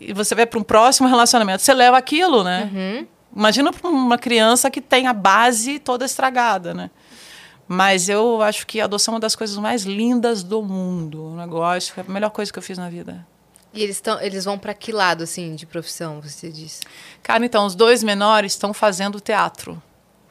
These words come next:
Speaker 1: E eu acho que o, o do meio, por exemplo, que é o Mikael, que se demorou a falar que eu te amo, <laughs> ele, mas Mikael é engraçadíssimo. Ele falou que é o lugar onde ele se sente em casa.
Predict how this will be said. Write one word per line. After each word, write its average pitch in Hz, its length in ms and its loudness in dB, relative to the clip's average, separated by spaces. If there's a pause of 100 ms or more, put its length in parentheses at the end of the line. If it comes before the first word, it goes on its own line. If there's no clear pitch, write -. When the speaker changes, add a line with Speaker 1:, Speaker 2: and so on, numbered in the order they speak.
(180)
Speaker 1:
E 190 140 -8
eu 185 160 -2
acho 185 240 -2
que 196 360 -8
o, 190 220 -8 (120)
o 175 240 -4
do 175 160 -6
meio, 180 260 -2
por 180 100 -10
exemplo, 170 140 -6
que - 60 -4
é 175 40 0
o - 20 -2
Mikael, 170 340 0
que 170 80 -12
se - 80 -10
demorou 170 340 -2
a 185 60 -4
falar 170 240 -4
que - 80 -10
eu 165 40 -8
te - 140 -6
amo, 165 320 -2 (760)
<laughs> 190 60 -4 (300)
ele, 185 680 -4 (420)
mas 165 120 -20
Mikael 156 280 -10
é 156 40 -8
engraçadíssimo. 165 680 -10 (460)
Ele 170 1040 -6
falou 170 340 -2
que 185 280 -8
é 185 100 0
o 185 100 -2
lugar 185 320 -4
onde 185 160 -6
ele 190 80 -4
se - 60 -2
sente 185 280 -6
em 208 40 -8
casa. 160 520 -8